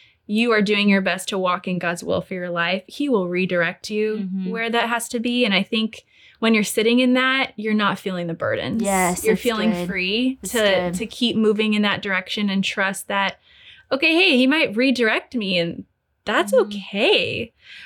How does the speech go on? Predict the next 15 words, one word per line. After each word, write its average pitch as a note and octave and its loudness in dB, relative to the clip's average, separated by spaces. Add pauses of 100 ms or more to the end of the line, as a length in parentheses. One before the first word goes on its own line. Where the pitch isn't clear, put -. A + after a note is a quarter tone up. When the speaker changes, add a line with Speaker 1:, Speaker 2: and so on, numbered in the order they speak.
(160)
Speaker 1:
But, G#3 -2
um, G3+ -4 (300)
Speaker 2:
I A3 -6
Speaker 1:
yeah, - 4
I F3 2
Speaker 2:
love F3+ 0
Speaker 1:
just F3 -4
remember B3+ 0
Speaker 2:
that. G3+ -8
Speaker 1:
feeling, G#3 -4
like, F#3+ -6
very G3 -2
light F3+ -2
and F#3+ -6
free. F#3+ -10